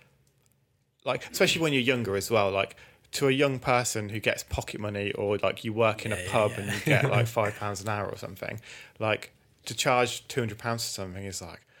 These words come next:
Speaker 1: "This is fucking
Speaker 2: Yeah, this is
Speaker 1: loads."
Speaker 2: amazing. <laughs> Exactly.
Speaker 1: But then, like, you suddenly realise, actually,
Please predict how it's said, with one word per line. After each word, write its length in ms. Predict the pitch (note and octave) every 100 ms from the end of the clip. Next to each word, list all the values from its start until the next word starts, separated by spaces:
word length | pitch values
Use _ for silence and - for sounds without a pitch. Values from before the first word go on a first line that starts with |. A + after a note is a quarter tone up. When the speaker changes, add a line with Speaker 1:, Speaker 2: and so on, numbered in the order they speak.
| _ _ -
Speaker 1:
"This 140 | -
is 140 | - -
fucking 340 | - - A#2
Speaker 2:
Yeah, 300 | A#2 A2 C#2+
this 140 | C3 C3
is 100 | A#2+
Speaker 1:
loads." 80 | A#2
Speaker 2:
amazing. 480 | A#2+ A#2 B2 A#2+
<laughs> 100 | D3+
Exactly. 520 | C#3+ C3 A#2+ A#2 A2+ A2+
Speaker 1:
But 120 | A#2+
then, 200 | B2 B2
like, 280 | A#2 A2+ -
you 80 | B2
suddenly 300 | - B2+ A#2
realise, 520 | A#2 A2 G#2 - - _ C3
actually, 480 | A2+ - G#2 -